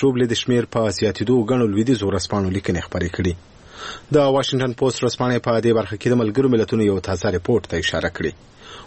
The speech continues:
واشنګټن پوسټ د ملګرو ملتونو د دې ریپورت پر بنسټ لیکي چې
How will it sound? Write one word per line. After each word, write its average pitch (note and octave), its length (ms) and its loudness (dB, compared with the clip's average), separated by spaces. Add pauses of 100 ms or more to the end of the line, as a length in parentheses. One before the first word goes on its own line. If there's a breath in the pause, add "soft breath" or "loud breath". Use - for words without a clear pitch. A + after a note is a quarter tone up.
(100)
واشنګټن A2 480 2
پوسټ - 380 0
د - 40 -2
ملګرو G#2+ 440 4
ملتونو A2 420 2
د G2+ 220 2
دې G#2+ 180 6
ریپورت G2+ 340 -2
پر G2 120 -2
بنسټ G2 380 -2
لیکي B2 180 0
چې C3 140 2